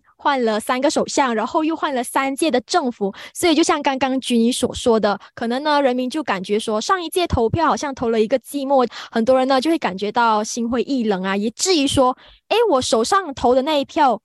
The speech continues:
还有没有影响力呢？就算我投了，之后可能换政府了，那，那一个意义又何在，对吗？”所以你可以跟我们，呃，分享一下，为什么我们身为人民，我们在一个民主的国家，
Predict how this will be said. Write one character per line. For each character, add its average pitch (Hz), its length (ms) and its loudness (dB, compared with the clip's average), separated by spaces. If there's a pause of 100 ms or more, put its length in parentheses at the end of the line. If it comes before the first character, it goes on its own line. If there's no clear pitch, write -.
(140)
还 320 100 0
有 330 120 0
没 285 80 -6
有 302 80 0
影 226 200 -2
响 208 280 -4
力 269 140 -4
呢？ 233 120 0
就 370 220 0
算 392 180 2
我 233 120 2
投 208 300 -2
了， 220 220 0 (240)
之 349 220 -2
后 381 240 4
可 240 160 -4
能 220 160 -2
换 349 240 0
政 349 180 -2
府 214 180 -4
了， 202 200 0
那， 339 160 -2
那 349 160 -2
一 320 40 -8
个 320 100 -6
意 311 240 -4
义 - 20 -2
又 294 120 2
何 208 280 -8
在， 220 240 -2
对 220 140 -2
吗？” 185 180 -2 (380)
所 415 180 2
以 415 60 4
你 294 100 0
可 330 160 2
以 320 60 2
跟 302 140 2
我 262 60 4
们， 226 400 0 (160)
呃， 214 140 0
分 311 260 0
享 220 220 -2
一 190 80 -4
下， 254 260 -2 (160)
为 440 180 4
什 269 200 0
么 220 220 2
我 214 40 0
们 220 140 -2
身 330 160 -6
为 262 140 2
人 214 220 0
民， 214 200 -2
我 226 60 -2
们 214 100 -4
在 359 160 2
一 302 60 0
个 339 100 2
民 226 240 -2
主 196 180 -10
的 190 120 -4
国 196 260 -2
家， 214 280 -2